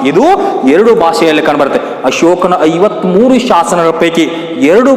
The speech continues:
ಭಾಷೆಗಳನ್ನ ಹೊಂದಿದ ಶಾಸನ ತೆಗೆದುಕೊಂಡಾಗ ಕಂದಹಾರ್ ಶಾಸನ. ಇದು ಗ್ರೀಕ್ ಮತ್ತು ಅರೇಬಿಕ್ ಭಾಷೆಗಳಲ್ಲಿ ಕಂಡುಬರುತ್ತೆ. ಯಾವ ಭಾಷೆಗಳ್ರಿ?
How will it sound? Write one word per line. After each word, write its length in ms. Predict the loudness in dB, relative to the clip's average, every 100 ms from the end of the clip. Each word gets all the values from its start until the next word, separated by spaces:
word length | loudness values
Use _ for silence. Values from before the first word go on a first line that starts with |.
| 2
ಭಾಷೆಗಳನ್ನ 480 | 0 0 0 0 0
ಹೊಂದಿದ 260 | 0 0 0 0
ಶಾಸನ 320 | 0 0 -2 0
ತೆಗೆದುಕೊಂಡಾಗ 420 | 0 0 0 2 0 -2 -6 -4 -2
ಕಂದಹಾರ್ 480 | -2 -2 0 0 0
ಶಾಸನ. 280 | -2 0 -2 -2 0
ಇದು 140 | 2 2 0 -4 -6 -6 -4 -2
ಗ್ರೀಕ್ 400 | -2 -4 -4 -2 -2
ಮತ್ತು 300 | -4 -2 0 0 -2 -6 -6 -4
ಅರೇಬಿಕ್ 520 | -2 -2 0 -2 -2 -2
ಭಾಷೆಗಳಲ್ಲಿ 500 | -2 -2 0 0 0 0
ಕಂಡುಬರುತ್ತೆ. 340 | -2 -2 -6 -4
ಯಾವ 100 | -2 0
ಭಾಷೆಗಳ್ರಿ? 480 | -2 -2 -2 -2